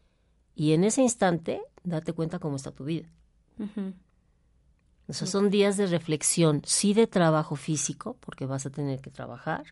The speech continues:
Speaker 1: pero también de una profunda reflexión de qué estoy haciendo yo por mí en mi vida. Se oye como hasta egoísta, pero si no vemos nosotros por nosotros mismos,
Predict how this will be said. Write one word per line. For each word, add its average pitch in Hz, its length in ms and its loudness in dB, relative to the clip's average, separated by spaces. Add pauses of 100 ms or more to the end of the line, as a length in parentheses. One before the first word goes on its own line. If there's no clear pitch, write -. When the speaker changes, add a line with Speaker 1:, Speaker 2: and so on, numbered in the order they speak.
(800)
Speaker 1:
pero 214 400 4 (240)
también 160 380 2
de 175 120 4
una 165 440 2
profunda 160 560 0
reflexión 165 720 -2 (720)
de 139 160 0
qué 156 160 0
estoy 175 260 0
haciendo 165 560 0 (380)
yo 170 380 2
por 151 200 0
mí 190 220 2 (280)
en 143 160 -2
mi 123 100 -4
vida. - 180 -16 (480)
Se - 180 -6
oye 165 260 0
como 135 360 -2
hasta 131 220 -6
egoísta, 147 560 -4 (540)
pero 147 200 -6
si 143 140 -6
no 160 160 -2
vemos 196 280 -4
nosotros 165 480 -8
por - 120 -14
nosotros 143 400 -10
mismos, 151 540 -10